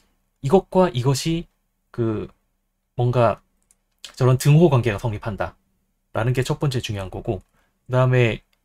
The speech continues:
이거는 똑같은 얘기인데 여기서는 전기가 자기장을 만든다는 얘기고 여기서는 자기장이 전기를 만든다. 정확하게는 자기장이 변하면 전기장을 만든다.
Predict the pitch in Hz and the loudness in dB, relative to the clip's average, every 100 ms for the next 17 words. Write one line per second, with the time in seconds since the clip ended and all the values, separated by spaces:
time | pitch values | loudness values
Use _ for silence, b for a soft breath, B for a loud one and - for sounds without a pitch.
0 | _ - 156 156 143 151 107 90 _ _ | _ -6 -2 2 2 2 0 -4 _ _
1 | _ _ _ _ - 240 - 240 220 185 | _ _ _ _ -4 -4 0 0 0 0
2 | 139 131 139 131 170 185 190 _ _ _ | -2 0 0 2 2 2 -2 _ _ _
3 | _ 123 147 202 190 185 175 185 180 170 | _ 2 2 2 4 4 6 6 4 2
4 | 127 _ - - 135 185 175 196 180 170 | -4 _ -6 2 6 6 4 2 4 4
5 | - 104 131 135 131 123 98 98 110 110 | 2 -6 -2 2 2 0 -2 -4 -4 -4
6 | 107 101 98 95 156 196 b b b - | -4 -4 -6 -6 -2 -2 b b b -6
7 | 113 131 127 127 180 220 - - 104 180 | -4 -4 -2 2 2 0 -8 -8 -4 -2
8 | 202 196 185 - 113 117 120 107 98 95 | 2 4 4 2 -2 0 0 -2 -6 -8
9 | 92 92 - _ _ - 98 117 120 127 | -10 -12 -14 _ _ -12 -6 -4 -2 0
10 | 175 180 101 139 147 135 - 107 160 196 | 0 0 -4 -2 0 -2 -2 0 2 4
11 | 208 202 196 _ _ _ 110 104 98 95 | 4 2 -4 _ _ _ -10 -8 -10 -10
12 | 90 90 - - | -12 -16 -16 -20